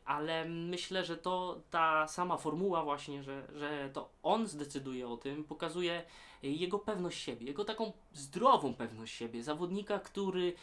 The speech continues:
jest w tej reprezentacji już długo, który zna swoją wartość w tej reprezentacji, e,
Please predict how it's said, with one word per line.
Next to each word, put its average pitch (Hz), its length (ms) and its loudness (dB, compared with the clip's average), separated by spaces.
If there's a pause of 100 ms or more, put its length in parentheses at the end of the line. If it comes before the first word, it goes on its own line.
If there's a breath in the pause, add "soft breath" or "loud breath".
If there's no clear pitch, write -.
(140 loud breath)
jest 190 220 -2
w - 40 -10
tej 175 120 0
reprezentacji 165 600 -4
już 131 180 -2
długo, 135 600 0
który 151 420 -2
zna 143 300 0
swoją 139 460 -2
wartość 165 460 6
w - 60 -18
tej 127 160 -2
reprezentacji, 127 840 -6 (480 loud breath)
e, 147 40 -8